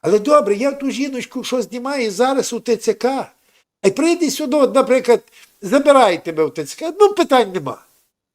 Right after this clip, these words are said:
А чого забирай? Дай, покажи документи.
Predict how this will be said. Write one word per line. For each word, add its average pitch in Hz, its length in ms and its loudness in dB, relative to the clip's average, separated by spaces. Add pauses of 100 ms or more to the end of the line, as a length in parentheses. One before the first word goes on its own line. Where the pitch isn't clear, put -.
(220)
А - 80 -6
чого 294 200 0
забирай? 180 380 2
Дай, 269 280 4
покажи 247 340 -2
документи. 180 680 -6